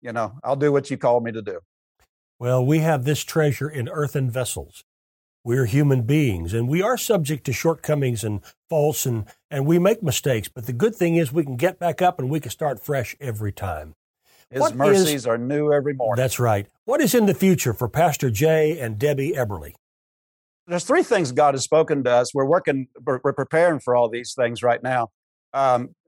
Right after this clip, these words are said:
Speaker 1: planning more churches is one of 'em. We have some other things we have, uh, in our hearts, some other nations, and then also here in the United States, some cities that are God,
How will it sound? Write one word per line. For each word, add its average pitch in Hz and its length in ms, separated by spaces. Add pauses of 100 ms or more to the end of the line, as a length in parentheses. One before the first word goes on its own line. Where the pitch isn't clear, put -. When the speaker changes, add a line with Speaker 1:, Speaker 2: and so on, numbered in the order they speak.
(140)
Speaker 1:
planning 170 340
more 165 140
churches 151 580
is 127 160
one 143 220
of 143 160
'em. 143 140 (380)
We 123 120
have 131 260
some 135 160
other 135 220
things 135 340
we 131 80
have, 135 180 (200)
uh, 120 260
in 123 80
our 123 140
hearts, 131 240
some 117 100
other 117 140
nations, 123 500
and 110 140
then 113 160
also 117 440
here 120 140
in 117 80
the 117 60
United 117 280
States, 123 380
some 107 140
cities 123 340
that 117 100
are 110 60
God, 117 220